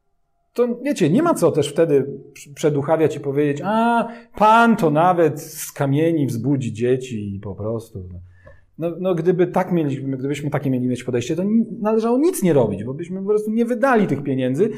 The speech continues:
i można było je rozdać ubogim, a nie wydawać na jakieś durne projekty, głupie pomysły jakiegoś pastora. Więc chodzi o to, żeby to wszystko ważyć, żeby to wszystko rozpoznawać, ale dawać przestrzeń do popełniania błędów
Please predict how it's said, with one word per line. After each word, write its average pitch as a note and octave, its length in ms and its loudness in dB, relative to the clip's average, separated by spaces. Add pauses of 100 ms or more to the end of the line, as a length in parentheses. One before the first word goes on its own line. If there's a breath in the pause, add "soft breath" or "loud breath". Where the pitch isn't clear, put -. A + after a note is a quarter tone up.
(200 loud breath)
i A3 60 2
można A3+ 320 4
było G#3+ 240 6
je F3+ 140 6
rozdać F#3 360 4
ubogim, B2+ 480 2 (400)
a C#3 140 0
nie F3 340 4
wydawać D3 460 2
na C#3 60 -4
jakieś C3+ 280 -2
durne E3 340 0
projekty, C#3 500 0
głupie D3 340 0
pomysły C#3 520 0
jakiegoś A2+ 280 -2
pastora. C#2+ 480 -10 (680 soft breath)
Więc E3+ 400 0
chodzi F3+ 260 2
o G3 40 4
to, G#3 100 0
żeby G3 160 2
to F#3 100 -4
wszystko D3 480 -4
ważyć, C3+ 520 0
żeby B2+ 280 -6
to B2 100 -10
wszystko E3 340 -6
rozpoznawać, B2+ 720 -6 (1200)
ale D#3 520 2 (260)
dawać B2+ 360 -4
przestrzeń D3+ 680 -6 (220)
do B2+ 80 2
popełniania B2+ 520 -6
błędów F2+ 560 -8